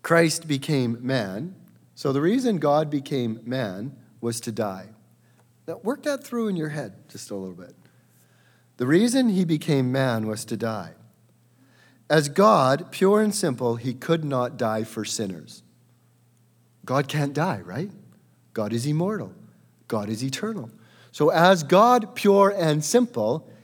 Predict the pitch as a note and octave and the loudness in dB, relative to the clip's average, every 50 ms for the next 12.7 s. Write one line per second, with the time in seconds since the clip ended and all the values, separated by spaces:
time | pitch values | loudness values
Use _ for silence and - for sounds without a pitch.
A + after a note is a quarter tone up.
0 | _ _ _ - F#3 E3+ F3 D#3+ F3 F3 - F3 F3 E3 D#3 D3 C#3+ C#3 C3 C3 | _ _ _ 0 2 2 2 2 -2 -2 0 2 2 2 0 0 -2 -2 -2 -2
1 | C3 - A2+ B2 C#3 C#3 C3+ A#2+ G2 F2+ F#2+ - - - _ _ _ _ _ _ | -4 -6 -2 0 2 2 2 0 -2 -4 -8 -14 -20 -20 _ _ _ _ _ _
2 | _ _ _ _ _ _ _ _ - C#3 A#2+ D3 C#3+ C3+ E3 G3 A3+ A#3+ A3 A3+ | _ _ _ _ _ _ _ _ -8 -2 0 0 2 4 4 4 4 4 2 2
3 | G3+ E3+ D#3 D#3+ F3+ D#3 E3+ D#3 - - F3+ E3+ E3 D#3+ D3+ D#3 - C#3+ B2+ B2+ | 0 0 -2 -4 -4 -4 -4 -6 -4 -2 0 2 2 2 2 0 -2 -4 -2 0
4 | C3 G#3+ C#4 D4 G#3+ B2+ G#2 F#2+ F#2 G2 A2 C3+ D#3 - - - - _ _ _ | 2 2 4 4 2 0 -2 -6 -8 -8 -8 -10 -12 -14 -20 -20 -20 _ _ _
5 | _ _ _ _ _ _ _ _ _ _ _ _ - B2+ A#2+ - - C#3+ B2 A2+ | _ _ _ _ _ _ _ _ _ _ _ _ -10 -8 -6 -2 0 0 0 0
6 | A2+ A2 A2 A2 A2+ A#2 A2 A2 - - - - C#3 A#2+ A2 F#2+ - - - _ | -2 -4 -6 -6 -4 -6 -6 -6 -8 -10 -6 -4 -2 -2 -2 -6 -10 -18 -12 _
7 | - G#2 G2 F#2 F2 F2 - - - - _ _ _ _ _ _ _ _ _ _ | -6 -6 -6 -8 -10 -14 -18 -20 -20 -20 _ _ _ _ _ _ _ _ _ _
8 | _ _ - - D#3+ C#3+ F3 E3+ F3 G#3+ B3 B3+ A3+ E3+ D3+ D3+ D#3 D#3+ E3+ F3 | _ _ 0 2 2 4 4 4 4 6 6 6 6 6 4 2 2 0 0 0
9 | E3+ - B3+ A#3+ G3 D#3+ D#3+ D#3+ D3+ F3+ G3 A3 A#3 A#3+ A3 F3+ E3 D#3+ D#3 - | 2 4 4 4 6 6 4 4 4 6 6 6 6 6 6 6 6 4 4 0
10 | - E3+ F#3 G3 G3 F#3 D#3+ D3+ D3+ G3 A#3+ C#4 C4 - - D#3+ D3+ D3+ - - | 0 2 4 6 6 6 6 6 6 6 6 6 4 4 4 4 4 4 2 -2
11 | - - - - G3 F#3+ F#3 D#3+ G#3 A3 B3 A#3 - B3+ C4 C4 A3+ F3 E3+ E3+ | -8 -20 -6 0 2 2 4 6 6 6 4 4 2 2 4 4 4 6 6 6
12 | E3+ E3+ F3 F3 E3 F#3+ G3+ G3+ F#3+ D#3 B2 G#2 G#2 | 6 6 6 4 4 4 4 6 4 4 2 0 -4